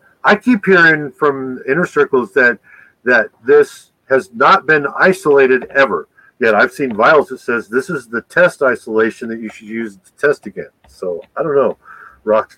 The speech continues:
and Rock says it's normal. Oh, the kitties are playing downtown, and they kicked my cord.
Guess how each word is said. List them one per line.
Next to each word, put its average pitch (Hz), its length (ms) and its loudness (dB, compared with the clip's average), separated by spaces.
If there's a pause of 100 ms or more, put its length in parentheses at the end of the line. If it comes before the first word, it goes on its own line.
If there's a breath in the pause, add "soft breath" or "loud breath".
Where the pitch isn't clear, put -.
and 101 260 -4
Rock 107 240 -2
says 98 220 -6
it's 104 220 -14 (180)
normal. 95 360 -4 (600)
Oh, - 180 0 (1080)
the 107 60 -8
kitties 214 420 0
are 175 60 -2
playing 185 300 2
downtown, 151 840 2 (280)
and 127 380 2
they 117 160 -4
kicked - 320 -14
my 107 140 -4
cord. 76 320 -16